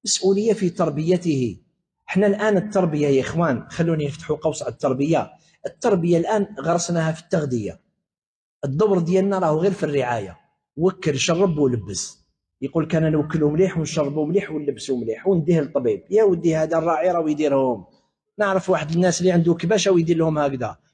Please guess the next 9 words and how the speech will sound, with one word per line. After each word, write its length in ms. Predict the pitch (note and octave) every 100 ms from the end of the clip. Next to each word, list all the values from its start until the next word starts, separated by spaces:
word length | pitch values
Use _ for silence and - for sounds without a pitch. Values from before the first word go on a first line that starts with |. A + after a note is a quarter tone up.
| -
يوكلهم 560 | F3 F3 F#3+ E3 E3
مليح 260 | F#3+ F#3 -
ويشربهم 580 | D#3 D#3+ F3+ F3 E3 F3
مليح 320 | F#3 G#3+ - _ _ -
ويحفف 420 | G3 - - F#3+
لهم 180 | F#3+ F#3+
الهضورة 460 | E3+ F3+ F3+ E3+
ديالهم 340 | D#3 D#3+ D3+ D3+
مليح. 420 | C3+ A#2 - -